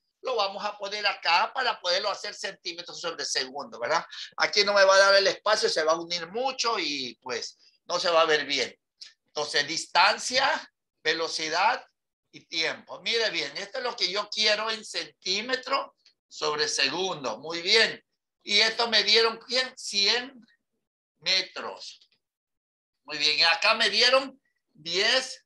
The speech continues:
segundos. ¿Se acuerdan? Es lo mismo que está aquí, lo he copiado allá. Lo que pasa es que ellos me están pidiendo ahora en centímetros sobre segundo, como ustedes lo pueden ver aquí. Pero yo tengo que saber entonces,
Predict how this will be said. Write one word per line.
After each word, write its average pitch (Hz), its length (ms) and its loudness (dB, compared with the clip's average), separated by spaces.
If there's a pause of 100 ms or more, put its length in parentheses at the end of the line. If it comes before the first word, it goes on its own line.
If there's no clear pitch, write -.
(140)
segundos. 151 960 -8
¿Se 135 80 -10
acuerdan? 202 560 2 (600)
Es 220 120 0
lo 254 120 6
mismo 302 360 2
que 262 80 4
está 254 200 2
aquí, 311 280 2
lo 233 140 2
he 226 100 2
copiado 220 460 0
allá. 185 200 0 (440)
Lo 320 300 2
que 330 120 4 (100)
pasa 214 640 0 (440)
es - 120 -8
que 202 360 -2
ellos 226 280 -4
me 233 100 -6
están 233 280 2
pidiendo 233 460 0
ahora 262 420 6
en 220 220 -4
centímetros 233 880 -8
sobre 214 300 -2
segundo, 226 500 -4
como 170 200 -12
ustedes 180 280 0
lo 185 160 -2
pueden 165 240 0
ver 165 160 2
aquí. 226 500 -2 (640)
Pero 240 360 6
yo 220 180 2
tengo 269 320 4
que 254 100 2
saber 220 440 0
entonces, 226 920 -6